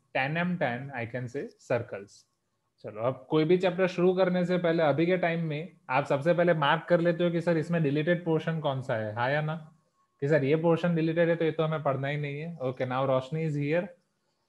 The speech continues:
So welcome back रोशनी। चलो, तो हाँ, देखो सब कितने खुशी से बोलने लगे, "हाँ सर, हाँ, हम पहले मार्क कर लेते हैं कि कौन सा डिलीटेड पोर्शन है।"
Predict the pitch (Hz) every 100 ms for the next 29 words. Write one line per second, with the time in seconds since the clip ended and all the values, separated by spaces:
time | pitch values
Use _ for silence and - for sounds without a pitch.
0 | _ _ - 123 120 120 117 139 139 165
1 | 160 160 160 - 135 131 - 170 220 -
2 | - _ _ _ _ _ _ _ _ _
3 | _ _ _ _ _ _ _ _ _ _
4 | _ 135 110 143 147 135 131 131 135 110
5 | 101 - _ - 143 147 135 165 165 165
6 | 175 180 160 151 151 147 131 120 113 110
7 | 117 143 147 123 127 120 131 123 127 139
8 | 135 131 - 113 113 113 151 175 156 131
9 | 123 135 123 123 123 120 110 113 110 110